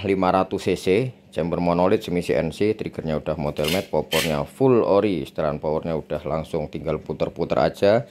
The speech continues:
Larasnya udah tiga belas, panjang enam puluh, diserobong dua-dua. Ini pakai kelengkapan full ya, ada pompanya, ada telenya, nambah peluru juga.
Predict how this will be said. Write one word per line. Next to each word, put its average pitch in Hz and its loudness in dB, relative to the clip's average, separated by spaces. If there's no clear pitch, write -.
Larasnya 117 6
udah 101 2
tiga 104 4
belas, 120 2
panjang 92 0
enam 90 -2
puluh, 101 0
diserobong 92 0
dua-dua. 87 2
Ini 123 4
pakai 92 2
kelengkapan 98 4
full 113 4
ya, 101 4
ada 82 -2
pompanya, 87 2
ada 87 0
telenya, 95 2
nambah 87 0
peluru 85 -4
juga. 80 -4